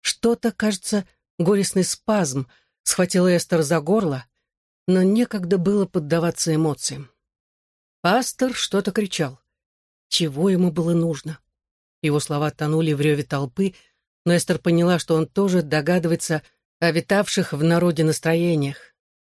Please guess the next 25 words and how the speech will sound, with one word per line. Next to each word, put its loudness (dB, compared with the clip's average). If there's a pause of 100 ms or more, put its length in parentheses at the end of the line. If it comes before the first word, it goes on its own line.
(300)
Дом, 2 (120)
пусть 0
даже 0
разграбленный, 2 (400)
мог 2
стать -2
прекрасной 2
раковиной, -2 (560)
оболочкой 2
для 0
пастора 0
и -6
его 0
церкви, -4 (440)
сокровищем, 2
которое 2
много 2
могло 2
бы 0
принести 0
пользы 0
в -4
мире 2
после -2
чумы, 0